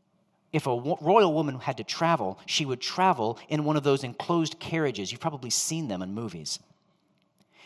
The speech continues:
The only women who were seen at parties like this would have been dancers and concubines.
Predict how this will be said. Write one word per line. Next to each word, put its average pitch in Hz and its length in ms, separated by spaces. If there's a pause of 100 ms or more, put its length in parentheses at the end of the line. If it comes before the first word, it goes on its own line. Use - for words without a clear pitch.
The 170 240
only 254 300
women 156 320
who 131 120
were 123 120
seen 170 300
at - 140
parties 143 480
like 104 200
this 127 220
would 117 100
have 107 60
been 104 220
dancers 180 540
and 113 180
concubines. 92 920